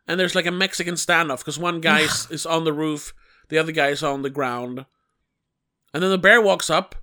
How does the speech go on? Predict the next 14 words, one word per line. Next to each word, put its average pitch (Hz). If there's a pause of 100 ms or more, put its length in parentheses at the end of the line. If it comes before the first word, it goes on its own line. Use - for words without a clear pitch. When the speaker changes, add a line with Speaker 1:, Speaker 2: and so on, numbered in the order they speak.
(240)
Speaker 1:
It's, -
it's 160
sort -
of, 165
uh, 143
it's 139
sort 185
of, 156
uh, 143 (380)
coming 180
down 185
off 160
the 151
cocaine 170